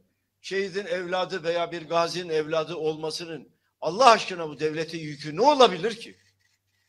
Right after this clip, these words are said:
Ne olabilir yükü? Bunun da kalkması lazım. Şehidimiz, gazimiz varsa, evlatları varsa, on sekiz yaşını aşmışsa, herhangi bir işi yoksa, kaç kişi olursa,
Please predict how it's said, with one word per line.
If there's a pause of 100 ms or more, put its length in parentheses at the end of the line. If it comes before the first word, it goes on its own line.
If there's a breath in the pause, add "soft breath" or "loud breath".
Ne
olabilir
yükü? (460)
Bunun
da
kalkması
lazım. (460)
Şehidimiz,
gazimiz
varsa,
evlatları
varsa, (340 soft breath)
on
sekiz
yaşını
aşmışsa, (260 soft breath)
herhangi
bir
işi
yoksa, (300)
kaç
kişi
olursa,